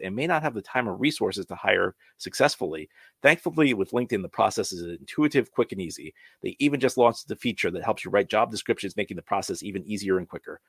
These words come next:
Post your job for free at linkedin dot com slash locked on N F L. That's linkedin dot com slash locked on N F L to post your job for free.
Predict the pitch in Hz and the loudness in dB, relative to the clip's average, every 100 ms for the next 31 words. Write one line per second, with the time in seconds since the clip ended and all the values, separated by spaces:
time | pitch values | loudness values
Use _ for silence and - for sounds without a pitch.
0 | _ _ - 220 226 220 202 190 185 113 | _ _ 4 4 8 8 8 8 8 8
1 | 131 123 120 110 120 98 107 92 104 95 | 2 6 6 6 0 0 -2 2 2 2
2 | 95 92 87 87 127 143 160 _ _ - | -4 -6 -8 0 4 4 2 _ _ -4
3 | 90 82 131 139 139 135 127 147 123 110 | -4 0 -2 0 6 6 6 2 2 0
4 | 98 107 101 - 98 101 101 123 113 - | 0 0 0 0 -4 -4 0 0 0 0
5 | 113 - 98 120 - - - 98 104 | -2 0 0 2 0 2 4 4 0